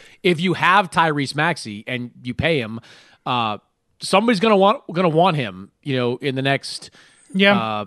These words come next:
Speaker 1: you know, next year. So it's the same thing. Like, you know, I, I mean, look, after the Suns acquired Mikal Bridges, like, how many teams are offering three, four first-round picks to get him? How many teams are gonna offer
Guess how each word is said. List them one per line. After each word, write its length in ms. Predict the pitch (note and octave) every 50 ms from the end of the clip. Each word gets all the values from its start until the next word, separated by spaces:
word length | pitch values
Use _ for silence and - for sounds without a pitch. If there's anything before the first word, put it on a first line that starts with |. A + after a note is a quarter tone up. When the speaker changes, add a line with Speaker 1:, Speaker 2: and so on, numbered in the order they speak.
| - _
Speaker 1:
you 100 | - D#3
know, 120 | C3 C3+ C3
next 260 | C3+ D3+ C3+ - A#2
year. 260 | C#3 D#3+ C#3+ A2+ F#2+
So 340 | E2+ - - C3 A#2+ A#2+ A#2+
it's 120 | B2 -
the 60 | -
same 260 | C3+ - A#3+ G#3+ F3+ D#3
thing. 260 | - F3+ D3 C3 A#2
Like, 240 | B2 C3+ C#3 - -
you 60 | A#3+
know, 60 | G#3+
I, 160 | F#3+ F#3 G#3 -
I 60 | -
mean, 160 | A3 A3 G#3
look, 180 | A3 G#3+ - - - - - - - - _ -
after 300 | F#3+ G#3 A#3 A#3 - A#3
the 80 | F#3 F3
Suns 280 | - - G3+ G3 F3
acquired 360 | E3+ - - F3+ F3+ F3 E3+
Mikal 280 | D#3 C#3+ - F3 D#3 C#3
Bridges, 400 | A#2+ D#3 F#3 D#3 C3+ A#2+ G#2 G#2
like, 140 | C3 C3 A2
how 160 | - E3 F#3
many 140 | A#3 B3 A3
teams 280 | - - G#3+ G#3 F#3 D3
are 100 | E3 -
offering 560 | D3 E3+ F#3+ - - D3 C3 B2 A2+ A2 G#2 _ _ - - -
three, 460 | - - - D3+ C#3 F3 F#3+ G3+ G#3 F3+
four 300 | - - G#3 F#3+ G3 E3+
first-round 580 | - - F3 F3+ D#3 - - E3 D#3 D3+ C3+ -
picks 200 | E3 E3+ - -
to 80 | -
get 200 | A#2+ A2+ D#3 E3+
him? 80 | - -
How 100 | - D#3
many 140 | G3+ A#3 G#3+ D#3
teams 280 | - G3 F#3+ F#3 D#3
are 100 | D#3 E3+ F3
gonna 140 | D#3 D3+ D#3+
offer 460 | D3 D3+ E3 D#3 - C#3+ C3 B2 A#2